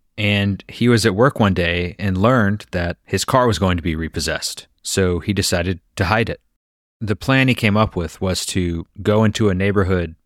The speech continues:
my neighborhood, that he had no connection to at all anymore, and park his car in the driveway of a house that nobody lived in, except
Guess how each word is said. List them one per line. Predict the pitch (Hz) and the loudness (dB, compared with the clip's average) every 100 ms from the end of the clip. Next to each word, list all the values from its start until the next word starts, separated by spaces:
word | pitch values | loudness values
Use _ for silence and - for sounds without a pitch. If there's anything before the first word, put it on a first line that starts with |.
| - | -4
my | 101 233 | 0 2
neighborhood, | 90 87 82 82 80 _ _ | 0 -2 -4 -4 -6 _ _
that | 92 | -4
he | 98 | 0
had | 98 98 | 2 2
no | 104 117 113 98 - | 4 4 4 2 -2
connection | 98 101 - 101 | 0 0 -2 -2
to | - 101 95 92 - - | 0 0 0 -4 -8 -8
at | 92 | 0
all | 98 113 98 | 4 4 4
anymore, | 85 80 73 82 - - | 0 -4 -6 -8 -12 -10
and | 92 87 82 80 - | -6 -4 -6 -8 -4
park | - 123 - | 0 2 2
his | 113 | -2
car | - 113 104 104 | 2 4 6 4
in | 95 98 | 2 -2
the | |
driveway | 92 101 98 98 98 92 90 80 | 2 2 2 0 -2 -2 -4 -6
of | 95 | -4
a | 90 | -2
house | 98 95 87 - - - - | 0 0 -2 -6 -10 -14 -8
that | 92 | 0
nobody | 107 95 87 | 2 2 2
lived | 101 104 - | 2 0 -2
in, | 80 87 _ - | -6 -10 _ -10
except | - - 95 - - | -4 0 0 -2 -20